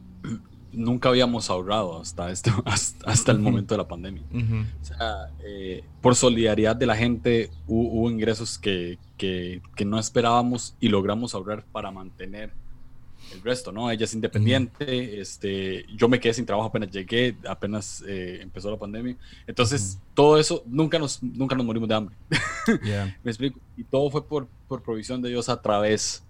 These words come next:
Speaker 1: de la
Speaker 2: Ujú.
Speaker 1: gente, cien por ciento. Entonces, eh, ya, cre-, creo que a pesar de las cosas malas, la, la,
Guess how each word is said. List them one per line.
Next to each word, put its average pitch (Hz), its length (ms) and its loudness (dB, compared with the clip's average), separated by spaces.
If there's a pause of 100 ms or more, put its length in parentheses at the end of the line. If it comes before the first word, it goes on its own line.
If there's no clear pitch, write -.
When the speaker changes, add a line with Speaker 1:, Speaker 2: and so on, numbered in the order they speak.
(300)
Speaker 1:
de 107 180 6
la 101 80 4
Speaker 2:
Ujú. 101 80 2
Speaker 1:
gente, 110 240 2
cien 95 200 -4
por 92 120 -10
ciento. 101 300 -4 (640)
Entonces, 120 560 2
eh, 104 380 -8
ya, 107 260 0 (440)
cre-, - 160 -14
creo 110 200 -2
que 104 440 -2 (260)
a - 160 -2
pesar 123 500 2
de 131 200 0
las 127 280 -6
cosas - 720 -4 (720)
malas, 123 640 -4
la, 107 320 -4
la, 110 220 -4